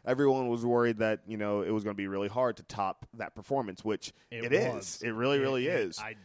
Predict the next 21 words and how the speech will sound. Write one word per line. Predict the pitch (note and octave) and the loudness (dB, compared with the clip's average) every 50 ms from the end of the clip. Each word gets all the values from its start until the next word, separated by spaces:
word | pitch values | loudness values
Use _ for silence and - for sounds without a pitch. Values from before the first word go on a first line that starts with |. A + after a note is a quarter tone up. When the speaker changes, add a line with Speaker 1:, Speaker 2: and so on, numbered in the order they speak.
| - _ _ _ _ _ _ _ _ _ - - | -20 _ _ _ _ _ _ _ _ _ -4 -4
Speaker 1:
It's | D#3 - | -2 -2
a | E3 | -2
different | C#3 B2 A#2+ G3+ - - C#4 A#3+ - C#3 C3 | -6 2 2 2 2 2 -6 -8 -8 -6 -2
beast, | C#3 F3 F3+ C3+ - - - - | 0 0 0 0 -6 -6 -8 -10
though, | - G#2+ G#2+ A2 G2+ F#2+ F2 E2+ E2+ - | -14 -8 -4 -2 -2 -2 -4 -6 -8 -4
um, | - A#2 A#2+ A#2 A#2 | 2 2 2 2 2
when | A#2+ A#2+ | -2 -4
it | A#2 | -6
comes | - C#3 C3 B2+ B2+ - - | -6 -6 -6 -6 -6 -8 -8
to | - C3 B2 A#2+ A#2+ A2 G#2 G#2 F#2 D#2+ G#2 B2+ | -6 -4 -2 0 0 -2 -4 -6 -10 -12 -10 0
villains. | B2 B2+ A#2+ G#2+ G#2 G2+ G#2 G#2+ | 2 2 2 2 0 -4 -6 -6
I | |
Speaker 2:
Oh. | - | -4
Speaker 1:
mean, | - G#2+ G#2+ G#2+ G#2+ G#2+ - | -4 -4 -6 -6 -10 -10 -6
Heath | C3 D#3+ E3+ - | -2 -2 -2 2
Ledger | C#3+ C3+ C3 B2 B2+ | 2 0 2 2 0
is | A#2 - | -2 -4
completely | - G#2+ C3 D3 B2+ A#2 B2+ | -6 -6 -6 -4 -4 -4 -4
different | A2+ A#2 A2 - A2+ G2+ A2 G#2+ | -4 -4 -8 -8 -10 -12 -10 -8
than | A#2 A2+ A2+ A2 G#2+ | -6 -6 -6 -6 -8
Scarecrow, | - - E3+ D#3+ C3 - G2 C#2 C#2 - | -4 0 0 0 0 0 -8 -12 -12 -14